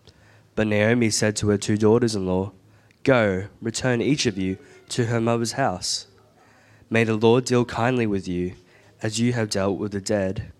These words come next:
and with me. The Lord grant that you may find rest, each of you in the house of her husband." Then she kissed them, and they lifted up their voices and wept. And they said to her,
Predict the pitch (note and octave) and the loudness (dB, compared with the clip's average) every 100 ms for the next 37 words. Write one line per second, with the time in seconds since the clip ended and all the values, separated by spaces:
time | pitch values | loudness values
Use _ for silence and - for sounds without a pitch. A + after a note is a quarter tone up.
0 | - G2+ G2+ G2+ G#2+ A#2 F2+ F2 - - | -10 -8 -4 -4 -2 -2 -2 -8 -18 -20
1 | _ _ _ - _ - - _ _ - | _ _ _ -20 _ -20 -20 _ _ -6
2 | G#2+ A#2 C3+ C3+ G#2+ G2 F#2+ - - G#2 | 2 4 4 2 0 0 -4 -10 -10 -6
3 | G#2 A2 G#2 G#2+ G#2+ G#2+ A2+ G2 - - | -4 -2 -4 -4 -4 -2 -2 -2 -4 -6
4 | - - _ _ _ - B2 - B2 G2+ | -6 -12 _ _ _ -4 -2 0 -2 -2
5 | G2 F#2 - A2 G#2+ A2+ A2+ - G2 A2+ | -2 -4 -6 -6 -4 -2 -2 -4 -4 -4
6 | G#2+ A#2+ C3 E2+ E2 E2 - _ _ _ | -2 -2 -4 -6 -10 -12 -18 _ _ _
7 | _ - - _ _ _ _ - A2+ A#2 | _ -20 -20 _ _ _ _ -4 -2 0
8 | A#2 - C#3+ - G2+ F2+ F#2 - _ _ | 0 2 2 0 -2 -4 -6 -12 _ _
9 | _ G#2+ G#2+ G#2+ G#2 A2+ B2 - A#2 G#2+ | _ -8 -2 0 2 0 0 -2 -2 -2
10 | A#2+ G#2+ A2+ A2+ - F#2 - G2+ A2 G2+ | -2 -2 0 0 -2 -6 -6 -6 -4 -4
11 | - - - - _ _ _ _ _ _ | -6 -14 -16 -16 _ _ _ _ _ _
12 | _ _ _ _ _ _ _ _ _ _ | _ _ _ _ _ _ _ _ _ _
13 | _ _ - G#2 G2+ - A#2 A#2+ G2 F#2 | _ _ -8 -4 -2 0 0 0 -2 -2
14 | F2+ | -2